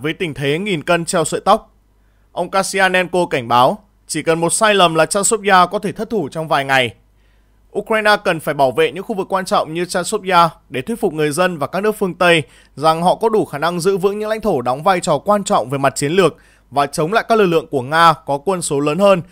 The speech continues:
cũng như được trang bị tốt hơn. Nỗ lực phòng thủ của Ukraine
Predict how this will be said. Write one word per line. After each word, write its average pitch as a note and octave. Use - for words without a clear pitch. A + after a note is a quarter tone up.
cũng F3+
như A3+
được F3
trang E3+
bị D#3+
tốt G3+
hơn. F#3
Nỗ F3+
lực A#3+
phòng F3
thủ E3
của E3
Ukraine F#3+